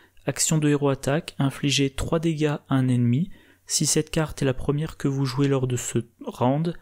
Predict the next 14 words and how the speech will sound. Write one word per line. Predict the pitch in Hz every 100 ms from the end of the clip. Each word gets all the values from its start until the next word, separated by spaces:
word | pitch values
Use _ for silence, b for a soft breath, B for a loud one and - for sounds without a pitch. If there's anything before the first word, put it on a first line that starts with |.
| b b -
renvoyez-la | - 135 143 135 131 147
dans | 151
votre | 131 151 - -
main. | 120 - - - - - - b b b b b b _
Donc | 151 208 208
en | 196
fait, | - 156 - - - - -
l'effet | 135 156 170 - 180
de | 160
la | 156
carte, | - 151 147 -
c'est | - - 135 131 - 123
un | 120 -
Haymaker. | 143 143 120 - - -